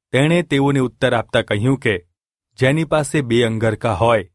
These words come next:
તે જેની પાસે એક પણ નથી તેને આપે. જેની પાસે ખાવાનું હોય, તે પણ એમ જ કરે." દાણીઓ પણ બાપ્તિસ્મા પામવા સારું આવ્યા ને તેને પૂછ્યું કે, "ઉપદેશક, અમારે શું કરવું?" તેણે તેઓને કહ્યું કે,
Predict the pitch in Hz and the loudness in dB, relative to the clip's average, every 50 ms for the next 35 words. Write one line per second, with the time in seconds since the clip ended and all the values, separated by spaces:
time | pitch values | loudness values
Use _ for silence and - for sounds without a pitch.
0 | _ _ _ _ _ _ - 131 123 113 120 120 123 139 139 - 139 135 127 - | _ _ _ _ _ _ -4 -4 -2 0 0 0 0 0 0 0 -2 -2 -2 -2
1 | - 143 139 - - 139 139 139 - - 151 139 120 113 110 107 - - 123 117 | -4 -4 -4 -2 -2 -2 -2 -2 -2 -2 -2 -2 -2 -2 -4 -4 -4 -4 -8 -6
2 | - - 113 110 113 117 113 107 95 - - 113 107 - _ _ _ _ _ _ | -4 -4 -2 0 0 0 0 -2 -2 -2 -2 -4 -4 -4 _ _ _ _ _ _
3 | _ _ _ _ - 120 107 135 135 147 156 151 - 147 147 139 - 175 143 - | _ _ _ _ -8 -2 0 0 0 0 -2 -2 -2 -4 -4 -2 -4 -6 -6 -4
4 | - 110 107 110 127 139 143 123 98 110 113 113 113 110 - _ _ _ _ _ | -2 -2 0 2 2 2 0 0 0 0 0 0 0 -2 -4 _ _ _ _ _
5 | _ - 139 139 139 - 139 135 131 131 131 - - 117 113 117 113 107 - - | _ -2 0 0 0 0 0 0 0 -2 -4 -4 -4 -2 -2 0 -2 -2 -4 -4
6 | - 110 101 90 85 _ _ _ _ _ _ _ _ _ _ _ _ _ _ _ | -4 -2 -2 -4 -6 _ _ _ _ _ _ _ _ _ _ _ _ _ _ _
7 | 127 117 123 131 147 160 165 165 160 160 170 165 151 127 110 107 - - 127 117 | -2 0 2 2 2 2 0 0 0 0 -2 -2 0 0 -2 -2 -4 -6 -8 -6
8 | - - 123 123 - - 101 104 104 104 110 104 - - 104 101 107 104 101 98 | -4 -4 -4 -2 0 0 -2 0 0 0 0 0 0 0 -2 0 0 0 0 0
9 | 98 107 95 - - _ _ _ _ _ _ - 120 120 120 - 123 113 113 120 | 0 -2 -4 -4 -6 _ _ _ _ _ _ -4 -2 -2 -2 0 0 0 0 -2
10 | 117 - - 117 - - - 156 143 - 131 120 110 92 - _ _ _ _ _ | -2 -4 -6 -8 -6 -4 -2 -2 -2 -2 -2 -2 -2 -4 -8 _ _ _ _ _
11 | _ - 123 113 110 120 123 123 - - 156 165 - _ _ _ _ _ _ _ | _ -8 -8 -4 -2 0 0 0 0 -2 -4 -4 -6 _ _ _ _ _ _ _
12 | - 135 131 139 143 156 170 175 - - 185 208 208 - 131 104 95 98 92 - | -2 0 2 2 2 2 0 -2 -4 -2 -2 -2 0 0 -2 -4 -4 -6 -10 -12
13 | _ _ _ _ _ _ _ _ _ _ _ _ - 131 147 170 185 185 - 170 | _ _ _ _ _ _ _ _ _ _ _ _ -2 0 0 2 0 0 0 0
14 | 151 151 156 160 151 147 131 110 110 131 143 139 139 - 92 85 | -2 0 0 -2 -4 -2 -2 -2 0 0 -2 -2 -4 -6 -6 -8